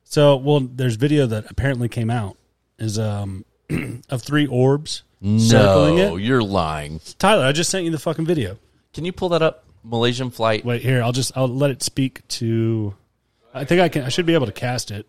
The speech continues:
Speaker 2: Is that true? So continue what you were saying.
Speaker 1: Well, here,
Speaker 2: Three
Speaker 1: wait.
Speaker 2: orbs.
Speaker 1: I'll just show you.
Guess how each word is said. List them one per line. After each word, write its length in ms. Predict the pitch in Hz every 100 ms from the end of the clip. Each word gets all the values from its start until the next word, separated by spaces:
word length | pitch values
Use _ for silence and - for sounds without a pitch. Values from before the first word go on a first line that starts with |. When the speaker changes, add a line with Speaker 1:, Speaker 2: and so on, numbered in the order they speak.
| -
Speaker 2:
Is 140 | 117
that 120 | 131
true? 220 | - 147 185
So 180 | - 113
continue 420 | 117 113 131 127
what 100 | 101
you 80 | 101
were 60 |
saying. 360 | 90 95 90 - _ _ _ -
Speaker 1:
Well, 220 | 139 143
here, 200 | 160 127
Speaker 2:
Three 220 | 113 143
Speaker 1:
wait. 80 | 120
Speaker 2:
orbs. 360 | 92 101 - - -
Speaker 1:
I'll 80 | 107
just 180 | 120
show 140 | - 110
you. 180 | 101